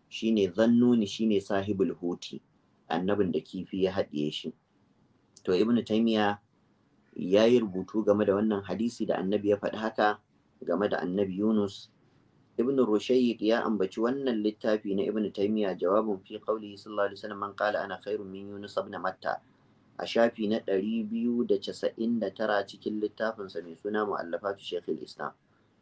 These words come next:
"Wa jawabun fit tashaguli bi kalamillahi wa asma'ihi." To, haka nan Ibn Taymiyyah yana da littafi mai suna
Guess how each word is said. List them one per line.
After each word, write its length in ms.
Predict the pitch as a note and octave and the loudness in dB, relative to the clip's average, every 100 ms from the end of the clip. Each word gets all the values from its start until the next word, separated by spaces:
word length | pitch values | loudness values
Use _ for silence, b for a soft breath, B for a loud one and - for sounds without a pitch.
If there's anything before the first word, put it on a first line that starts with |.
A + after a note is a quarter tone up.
| _ _ _ _ _ _ _ | _ _ _ _ _ _ _
"Wa 160 | G#2 | 6
jawabun 600 | A2 A#2 C3 - C3+ A#2+ | 8 8 8 8 6 2
fit 160 | - G2+ - | 2 -4 -4
tashaguli 840 | - A#2 - B2+ B2+ A#2 C3+ A#2+ - - | -4 -2 2 6 6 4 4 4 0 -2
bi 160 | A2+ | -2
kalamillahi 1200 | C3 A#2 A2 A#2+ A#2+ A2 G2+ G2+ A#2 A#2+ A2+ A2+ - | 0 0 2 4 2 2 0 2 2 2 0 -4 0
wa 160 | G#2+ - | 2 2
asma'ihi." 840 | - F#2+ G2 A2+ A2 E2+ D#2+ D#2 - _ _ _ _ _ _ - | -2 -8 -4 -2 -2 -6 -16 -18 -20 _ _ _ _ _ _ 0
To, 100 | G2 | 2
haka 240 | B2+ C3+ | 2 2
nan 160 | B2 A#2+ | 2 2
Ibn 200 | B2+ C3 | 2 2
Taymiyyah 400 | A#2+ A#2+ B2 A#2 A#2+ | 0 0 2 2 0
yana 120 | A#2 | 0
da 80 | G2+ G#2 | 0 0
littafi 560 | A#2+ - B2 B2 A2 | -2 0 -2 0 -2
mai 180 | G2+ F#2 | -2 -2
suna 440 | - A#2 A#2 A#2 | -4 -2 0 0